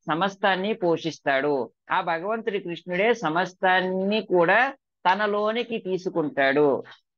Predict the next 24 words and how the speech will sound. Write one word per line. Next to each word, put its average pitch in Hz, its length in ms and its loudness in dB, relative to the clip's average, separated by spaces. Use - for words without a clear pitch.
ఇదే 214 320 4
విధంగా 220 380 2
నేను 233 220 -4
అర్థం 180 360 -6
చేసుకున్నాను. 160 520 -4
ఇది 175 160 -6
దీన్ని 220 280 2
రెండు 185 240 2
రకాలుగా 220 460 0
చెబుతున్నారు 190 580 -6
నారద 160 300 -2
మహర్షి. 156 500 -6
ఏమని 208 200 0
చెబుతున్నారు 196 640 2
అని 165 180 0
అంటే, 165 400 -2
మొట్టమొదట 160 880 0
సామాన్య 220 640 0
అర్థం 233 280 -2
ఏమిటి 220 380 -4
అని 202 120 -4
అంటే, 233 340 -2
సృష్టి 196 540 -2
చేస్తాడు, 185 760 0